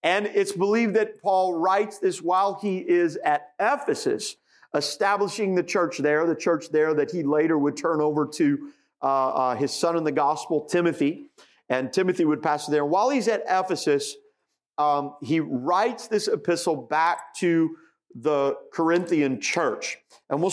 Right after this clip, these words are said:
we'll, we'll sort of set that up. But, but on Paul's missionary journeys,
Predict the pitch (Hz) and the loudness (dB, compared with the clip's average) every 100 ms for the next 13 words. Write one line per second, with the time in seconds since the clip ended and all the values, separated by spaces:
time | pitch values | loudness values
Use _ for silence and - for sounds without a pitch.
0 | - - 170 185 170 175 - 226 202 220 | -2 -2 -2 0 -2 0 2 0 2 -2
1 | 185 185 165 131 123 170 170 - _ _ | -2 0 0 0 -2 -2 -4 -10 _ _
2 | _ - 135 190 - 175 170 - 302 320 | _ -4 0 0 0 -2 -2 0 2 2
3 | 220 254 254 214 190 165 190 190 165 147 | 2 0 2 2 2 2 0 2 0 0
4 | - | -4